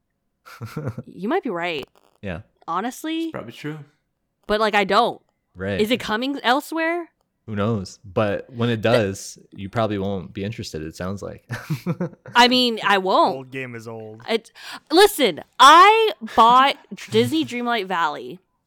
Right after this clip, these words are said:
Speaker 2: when it was beta access, whatever, pre-release, whatever that's called.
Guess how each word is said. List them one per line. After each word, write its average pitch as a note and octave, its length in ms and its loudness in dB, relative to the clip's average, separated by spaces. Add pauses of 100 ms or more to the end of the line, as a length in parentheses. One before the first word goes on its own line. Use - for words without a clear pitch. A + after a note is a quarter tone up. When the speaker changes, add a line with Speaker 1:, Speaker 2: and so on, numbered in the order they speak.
Speaker 2:
when G#3+ 440 2
it G#3 220 0
was G3 440 -2
beta G#3 380 0
access, F#3 500 0
whatever, G#3 480 0
pre-release, A3 800 -8
whatever A3 300 -4
that's A3 200 -4
called. F#3+ 460 -2